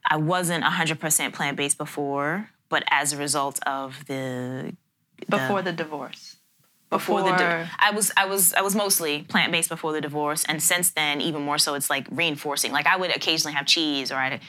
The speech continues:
Speaker 1: occasionally have fish, um, even though I know I shouldn't, right?
Speaker 2: Mm-hmm.
Speaker 1: Emotional eating for various reasons, stress and that kind of thing. But since then, it's like, um, I haven't had any craving for cheese. I haven't had a craving. I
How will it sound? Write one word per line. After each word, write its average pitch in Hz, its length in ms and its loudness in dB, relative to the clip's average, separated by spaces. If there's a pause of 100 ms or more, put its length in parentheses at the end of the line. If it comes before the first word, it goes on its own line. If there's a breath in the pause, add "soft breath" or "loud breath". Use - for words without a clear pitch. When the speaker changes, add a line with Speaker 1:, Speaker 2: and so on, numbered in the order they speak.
(120)
Speaker 1:
occasionally 170 300 -2
have - 100 -2
fish, 151 540 2 (340 loud breath)
um, 147 320 2
even 202 180 2
though 175 60 2
I 151 120 4
know 151 100 -2
I 143 80 -6
shouldn't, 147 500 0
right? 156 160 6
Speaker 2:
Mm-hmm. 190 140 4
Speaker 1:
Emotional 185 300 2
eating 147 360 0
for 151 140 -6
various 139 320 0
reasons, 139 260 0
stress 139 320 2
and 139 80 -8
that 139 100 -6
kind 135 160 -2
of 135 60 -8
thing. 139 160 -2
But 143 100 0
since 220 340 2
then, 139 520 0 (320 loud breath)
it's - 220 0
like, 147 140 2 (260)
um, 135 360 0
I 147 100 2
haven't 156 260 0
had 160 180 2
any 156 140 -4
craving 170 300 -2
for 131 120 -10
cheese. - 460 -2
I - 20 -2
haven't 139 240 -2
had 139 140 -4
a 139 80 -6
craving. 143 400 -2
I 123 140 0